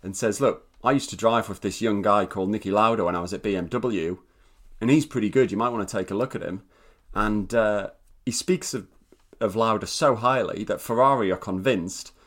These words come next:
to go and sign Lauda to Ferrari, clear all of his debts, and make him one of their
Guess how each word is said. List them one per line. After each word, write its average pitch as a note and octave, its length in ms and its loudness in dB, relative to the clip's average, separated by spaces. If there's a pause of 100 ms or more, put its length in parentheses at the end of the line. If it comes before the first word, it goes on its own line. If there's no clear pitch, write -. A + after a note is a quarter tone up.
(260)
to A2 100 -8
go B2+ 160 6
and A2 120 2
sign C#3+ 380 2
Lauda F2 520 -2 (680)
to F3 140 4
Ferrari, G2 680 0 (300)
clear C#3 340 6
all D#3 200 8
of C3 60 4
his G2+ 160 -2
debts, - 560 -2 (220)
and G#2 600 0 (520)
make A#2+ 200 0
him A2+ 140 2
one A#2 160 2
of G#2+ 100 -4
their A2+ 380 4